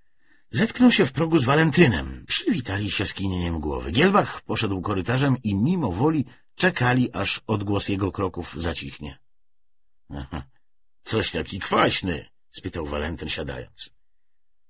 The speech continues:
„Nie kwaśny, tylko zmęczony. Wróciłem właśnie z mityngu w sto czterdziestej trzeciej brygadzie”. „Ha, a czego chciał od ciebie, o, ta żółtaczka?”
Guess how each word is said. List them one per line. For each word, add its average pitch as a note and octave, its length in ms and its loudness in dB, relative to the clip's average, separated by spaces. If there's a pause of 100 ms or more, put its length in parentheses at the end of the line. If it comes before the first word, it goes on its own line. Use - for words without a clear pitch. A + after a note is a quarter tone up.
(180)
„Nie D2 140 -14
kwaśny, A#2 520 -4
tylko F#2+ 220 -10
zmęczony. G2 720 -4 (800)
Wróciłem A#2+ 460 4
właśnie C3+ 720 2 (240)
z F2 140 -4
mityngu C3 680 2
w - 60 -8
sto - 400 -6
czterdziestej G#2+ 640 -4
trzeciej A2 380 -4
brygadzie”. A#2 560 -4 (600)
„Ha, A2 200 6 (340)
a A2 220 -2
czego B2 280 4
chciał B2 260 4
od A2 120 2
ciebie, A2+ 520 2 (440)
o, F2 340 -4 (300)
ta G2+ 320 0
żółtaczka?” B2+ 880 2